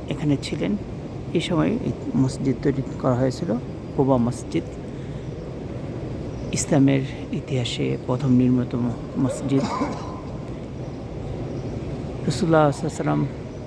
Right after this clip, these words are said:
মসজিদে নবী হয়ে যাওয়ার পরেও এখানে আসতেন, প্রায় প্রতি, প্রতি শনিবার আসতেন, এসে নামাজ পড়তেন। এবং বলা আছে যে এই মসজিদে রাসূলুল্লাহ সাল্লাল্লাহু আলাইহি সাল্লাম বলেছেন যে কেউ যদি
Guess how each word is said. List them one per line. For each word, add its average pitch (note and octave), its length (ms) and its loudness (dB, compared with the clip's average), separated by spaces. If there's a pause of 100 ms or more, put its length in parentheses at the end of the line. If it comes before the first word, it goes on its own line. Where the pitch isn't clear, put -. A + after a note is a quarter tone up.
(180)
মসজিদে D3 380 2 (100)
নবী C#3 180 6 (180)
হয়ে D3 240 8
যাওয়ার B2 300 6
পরেও B2+ 260 2 (1080)
এখানে D3 220 6 (100)
আসতেন, C3+ 300 2 (640)
প্রায় A2+ 220 2
প্রতি, B2 280 4 (380)
প্রতি C#3+ 260 4 (300)
শনিবার B2 360 4 (100)
আসতেন, A#2 260 0 (520)
এসে - 200 -4
নামাজ B2 200 2 (120)
পড়তেন। - 320 -2 (800)
এবং F3+ 120 2 (100)
বলা D#3 240 8
আছে - 140 -4 (120)
যে D3+ 100 4 (1080)
এই D#3+ 140 6
মসজিদে D#3 520 2 (180)
রাসূলুল্লাহ E3+ 320 2
সাল্লাল্লাহু - 0 -
আলাইহি - 120 -4
সাল্লাম D3+ 240 -2
বলেছেন D3 360 0 (160)
যে C#3+ 100 2 (720)
কেউ E3+ 220 4
যদি D3 220 2